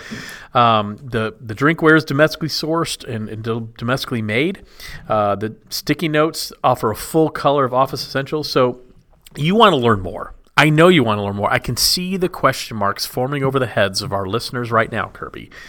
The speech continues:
They wanna get a free Simplicity starter kit, so they need to go to goldstarpens dot com slash unscripted, and,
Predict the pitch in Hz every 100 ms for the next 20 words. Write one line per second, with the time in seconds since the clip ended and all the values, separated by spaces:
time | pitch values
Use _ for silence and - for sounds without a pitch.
0 | - - - - - - - - 151 180
1 | 185 151 139 123 - 131 127 117 127 113
2 | - 107 - 110 101 104 - 117 127 175
3 | 139 117 113 110 120 113 - 107 - -
4 | 110 95 113 107 - 113 101 - 110 98
5 | - 92 - 120 - 104 101 101